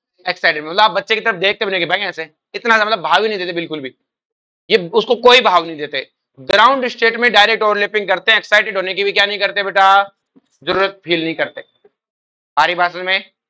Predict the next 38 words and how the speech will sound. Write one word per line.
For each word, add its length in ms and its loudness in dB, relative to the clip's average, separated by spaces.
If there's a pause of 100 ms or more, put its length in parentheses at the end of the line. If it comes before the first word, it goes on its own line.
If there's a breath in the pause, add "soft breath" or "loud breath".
(260)
जबकि 260 0
ये 200 4
सब 220 0
कुछ 160 -4
करते 280 -4
हैं, 80 -16
क्लियर 1200 -6
है। 80 4
तो 140 -12
Drago 280 -4
rule 160 -2
क्या 160 0
है 220 0 (300)
कि 60 -4
second 500 0
period 240 0
element 600 2
form 280 4
hybridization 840 -2 (140)
when 240 2
ए 120 4
हाइड्रोजन 500 -6
इज 80 -6
surrounding 440 0
atom, 280 -2 (400)
और 120 0
ये 160 4
hybridization, 640 -2
ये 80 -2
surrounding 420 -4
atom 220 0
अगर 140 0
हुआ 180 2
तो 100 -10
ये 60 -4
हाइब्रिडाइजेशन 840 -2
नहीं 240 -10
करेंगे। 320 -6